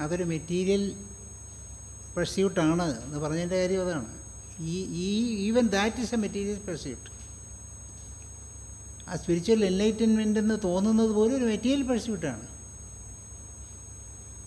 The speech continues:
എന്തുകൊണ്ടാണ് അങ്ങനെ ആഗ്രഹിക്കുന്നത്? മെറ്റീരിയലായിട്ട് ഭൗതികമായിരിക്കുന്ന സാഹചര്യങ്ങളിൽ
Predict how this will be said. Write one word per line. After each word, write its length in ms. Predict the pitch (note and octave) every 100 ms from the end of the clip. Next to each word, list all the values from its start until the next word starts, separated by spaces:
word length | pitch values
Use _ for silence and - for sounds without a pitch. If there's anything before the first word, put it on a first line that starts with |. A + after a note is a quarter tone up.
| G4+ - - - - - - - - - - - - -
എന്തുകൊണ്ടാണ് 400 | E3 B3 E4 D#4+ D4+
അങ്ങനെ 180 | C#4+ B3+
ആഗ്രഹിക്കുന്നത്? 640 | A#3 A#3 A3+ G#3 G3 F3+ F3 F#3 - - -
മെറ്റീരിയലായിട്ട് 680 | E3 D3+ A#3 D4 D#4+ D4+ A#3 F#3
ഭൗതികമായിരിക്കുന്ന 760 | G3 A3 C#4+ D4 C#4 C4+ C4 C4+ G#3+
സാഹചര്യങ്ങളിൽ 580 | A#3 A#3 A#3 B3 B3 B3